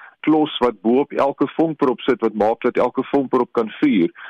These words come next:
Nou hy sê al daai is reg, maar ek dink hy moet net gaan seker maak dat daai kode wel vir hom na daai, eh,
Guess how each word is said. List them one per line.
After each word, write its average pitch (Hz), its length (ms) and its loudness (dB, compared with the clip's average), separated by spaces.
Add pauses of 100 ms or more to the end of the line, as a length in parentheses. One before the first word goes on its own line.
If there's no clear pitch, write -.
(100)
Nou 123 120 2
hy 131 80 0
sê 156 220 0
al 151 220 0
daai 117 340 0
is 131 140 0
reg, 107 340 0
maar - 160 -2
ek 156 140 -4
dink 170 180 0
hy 139 60 2
moet 147 120 -2
net 170 160 -2
gaan 143 140 -2
seker 170 460 0
maak 117 220 0
dat 117 120 2
daai 110 200 0
kode 131 320 0
wel 123 420 0 (380)
vir 123 80 2
hom 117 120 0
na 113 140 2
daai, 110 500 2
eh, 107 240 0